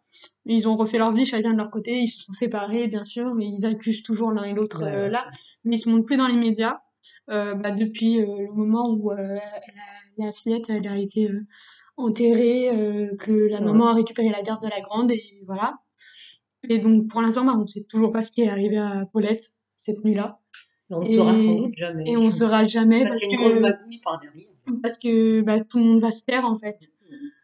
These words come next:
Speaker 1: Donc voilà, on a fait le tour de l'histoire. T'as des commentaires ?
Speaker 2: Non, non, non, c'est, c'est étonnant, c'est plein de, de, enfin, de, de choses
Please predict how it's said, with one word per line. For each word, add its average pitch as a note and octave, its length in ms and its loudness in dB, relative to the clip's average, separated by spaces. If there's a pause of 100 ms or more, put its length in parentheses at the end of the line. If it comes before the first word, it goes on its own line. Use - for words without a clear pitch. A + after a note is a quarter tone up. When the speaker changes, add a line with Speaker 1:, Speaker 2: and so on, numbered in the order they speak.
(520)
Speaker 1:
Donc A#3+ 100 2
voilà, A#3+ 220 2
on C#4+ 60 2
a C#4 60 0
fait A#3+ 100 -6
le A3 40 -4
tour A#3 120 -4
de A#3 80 2
l'histoire. - 400 -6
T'as B3+ 100 -4
des A#3 220 -2
commentaires ? A#3+ 420 -4 (380)
Speaker 2:
Non, F3+ 460 0
non, F#3 140 -2
non, F#3+ 180 -2
c'est, D3+ 560 -12
c'est - 160 -12
étonnant, D#3 380 -10
c'est D#3 180 -12
plein C#3+ 240 -8
de, C#3 140 -6
de, - 1600 -14
enfin, - 180 -12
de, C3+ 80 -12 (1900)
de C3 60 -10 (180)
choses - 260 -14